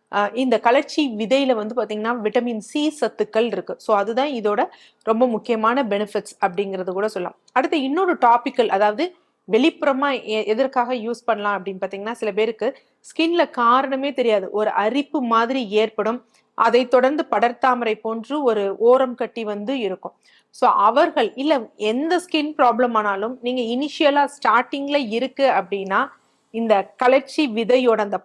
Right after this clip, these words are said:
பவுடர் இருக்கு பாத்தீங்களா, அந்த பவுடரை ஏதோ ஒரு ஆயில், அது தேங்காய் எண்ணெய் ஆனாலும் சரி, நல்லெண்ணெய் ஆனாலும் சரி, வேப்பெண்ணெய் ஆனாலும் சரி,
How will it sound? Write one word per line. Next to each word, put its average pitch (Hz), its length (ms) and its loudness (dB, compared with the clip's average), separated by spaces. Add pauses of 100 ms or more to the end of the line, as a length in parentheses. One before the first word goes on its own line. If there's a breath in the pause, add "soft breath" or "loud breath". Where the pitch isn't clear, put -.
(100)
பவுடர் 269 400 2
இருக்கு 214 240 -4
பாத்தீங்களா, 202 380 -8
அந்த 208 320 -6
பவுடரை 262 480 2 (100)
ஏதோ 294 400 0
ஒரு 262 220 4
ஆயில், 208 380 2 (320 soft breath)
அது 196 320 -2
தேங்காய் 226 440 0
எண்ணெய் 208 280 -4
ஆனாலும் 202 400 -2
சரி, 208 320 -4
நல்லெண்ணெய் 214 640 -2
ஆனாலும் 202 460 -2
சரி, 202 400 -6
வேப்பெண்ணெய் 226 560 2
ஆனாலும் 202 380 -2
சரி, 185 280 -6